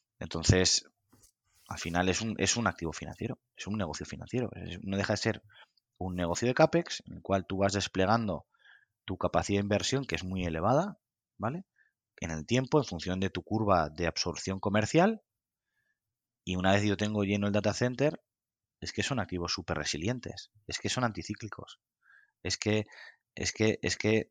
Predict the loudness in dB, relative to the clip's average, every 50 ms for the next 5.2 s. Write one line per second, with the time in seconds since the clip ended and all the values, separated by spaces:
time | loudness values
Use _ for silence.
0 | _ _ -8 -6 -6 -6 -8 -8 -8 -6 -4 -2 -2 -2 -2 -2 -2 -2 0 0
1 | 0 0 0 2 2 2 2 2 0 0 0 -2 -2 -6 _ _ _ -8 -8 -6
2 | -4 0 0 0 0 -2 _ _ _ _ _ _ _ -20 -20 -20 -20 -16 -12 -8
3 | -6 -4 -2 -2 -2 -2 -4 -8 -8 -8 -6 -6 -4 -4 -2 -2 -2 -2 -2 -2
4 | -2 -2 -2 -4 -6 -6 -8 -10 -14 _ _ _ -14 -10 -8 -8 -6 -4 -2 -2
5 | 0 0 0 -2